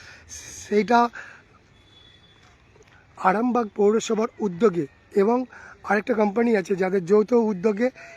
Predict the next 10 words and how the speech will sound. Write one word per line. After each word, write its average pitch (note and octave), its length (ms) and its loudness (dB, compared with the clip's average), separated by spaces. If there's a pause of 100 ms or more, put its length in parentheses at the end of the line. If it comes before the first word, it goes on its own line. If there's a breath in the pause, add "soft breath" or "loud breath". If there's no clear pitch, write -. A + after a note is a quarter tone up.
(180 loud breath)
এই G#3+ 200 -2
জৈবিক G3 480 0
সার, G#3+ 260 -2
আহ, - 360 -12 (400)
আবর্জনা A3 420 -2
থেকে G#3+ 220 -8
জৈবিক G3 380 -4
সার A3 200 -6
তৈরি G#3+ 300 -4
করার G#3 280 -2